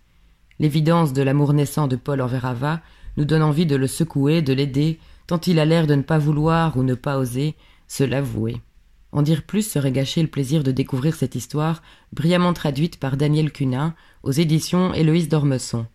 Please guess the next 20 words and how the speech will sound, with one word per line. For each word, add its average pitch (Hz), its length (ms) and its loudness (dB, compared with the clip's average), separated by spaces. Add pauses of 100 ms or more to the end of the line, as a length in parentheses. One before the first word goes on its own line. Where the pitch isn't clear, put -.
(480)
Stéphane 135 460 -2
Bresse, 151 340 -2
quant 131 180 -4
à 120 140 -6
lui, 156 280 -2 (260)
est - 140 -8
un 143 100 0
auteur 160 300 0
belge 143 300 0
néerlandophone. 131 760 -4 (420)
Il 131 120 -4
était 135 160 -2
enseignant, 147 560 2
tout 131 120 -6
comme 120 220 -2
le 120 60 0
héros 127 240 -2
de - 60 -8
son 127 120 -4
roman, 143 400 -4